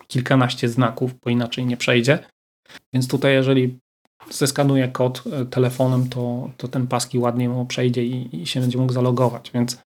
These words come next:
okej, e, bezpieczeństwo jest bardzo istotne, natomiast ono musi być tak zorga-, tak zrealizowane, żeby użytkownik chciał je włączyć. Bo, bo oczywiście można zrobić super bezpieczny system,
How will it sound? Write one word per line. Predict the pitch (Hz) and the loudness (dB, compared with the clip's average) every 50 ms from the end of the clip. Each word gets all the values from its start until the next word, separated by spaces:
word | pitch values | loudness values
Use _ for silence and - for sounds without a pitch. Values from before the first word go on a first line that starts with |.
| _ _ _ _ _ _ - - - - - | _ _ _ _ _ _ -10 -10 -10 -10 -4
okej, | - 127 - 156 156 151 151 - - | -4 -2 2 2 2 4 2 0 0
e, | 156 143 135 127 127 131 _ _ _ - | 0 0 0 0 0 -4 _ _ _ -4
bezpieczeństwo | 131 127 131 - 139 - 156 143 143 - 143 | -4 -4 -2 -2 -2 0 0 0 0 0 -2
jest | 135 123 135 | -2 0 -2
bardzo | 127 135 143 135 131 135 | -2 0 0 0 0 -2
istotne, | 127 127 - - 135 135 139 135 | -2 -2 -2 -4 -4 -2 0 0
natomiast | 135 131 131 139 135 131 131 | -2 0 0 0 -2 -2 -2
ono | 139 131 135 135 | -2 -2 0 0
musi | 135 135 135 - | 0 0 -2 -4
być | 139 127 - | -8 -8 -4
tak | - 139 123 123 | -4 -2 -2 0
zorga-, | 135 139 127 127 131 - - - _ _ | 0 -2 -2 -4 -8 -10 -10 -16 _ _
tak | - 151 165 - - | -4 -4 -4 -2 -4
zrealizowane, | - - - - - 131 135 139 139 139 139 135 131 135 123 117 127 131 143 135 127 127 135 147 175 156 _ _ _ - | -4 -4 -4 -4 -2 -2 0 2 2 2 0 0 0 0 0 0 0 0 0 0 -2 -2 -2 -4 -4 -8 _ _ _ -6
żeby | 127 127 123 143 139 135 135 135 - - _ - | -4 -2 2 2 2 4 2 0 -2 -6 _ -4
użytkownik | 151 127 131 131 127 - - - 147 160 156 151 151 156 - - _ _ _ _ _ _ _ _ _ - | -4 -2 -2 -2 -4 -4 -2 0 0 2 4 4 2 2 0 -6 _ _ _ _ _ _ _ _ _ -16
chciał | - - - 147 143 151 151 147 139 - - - | -8 -2 0 2 4 4 4 2 0 -2 -8 -2
je | 139 135 123 | 0 0 2
włączyć. | 131 139 160 156 135 120 123 - 123 113 - - - _ _ _ - - - - - - _ _ - | 2 4 4 4 2 2 0 0 -4 -4 -6 -10 -16 _ _ _ -18 -16 -16 -16 -16 -20 _ _ -6
Bo, | 139 123 127 127 127 127 123 123 123 - 127 147 - - _ - | -4 2 4 4 6 6 6 4 4 2 -2 -4 -6 -6 _ -6
bo | 147 143 139 - - _ _ _ - | -4 -4 -4 -6 -10 _ _ _ -8
oczywiście | - 143 - 165 151 - - | -6 -4 -2 -2 -2 0 0
można | 165 156 151 160 151 143 | 0 0 2 0 0 0
zrobić | 156 151 151 147 - | 0 -2 -2 -4 -6
super | - - 185 208 180 156 | -4 -4 0 0 0 0
bezpieczny | 147 147 - 160 147 - - 143 131 | 0 -4 -2 -4 -4 -2 -2 -2 -2
system, | 131 - 139 - - 147 147 147 147 151 | -2 -4 -6 -6 -2 -2 0 0 0 -2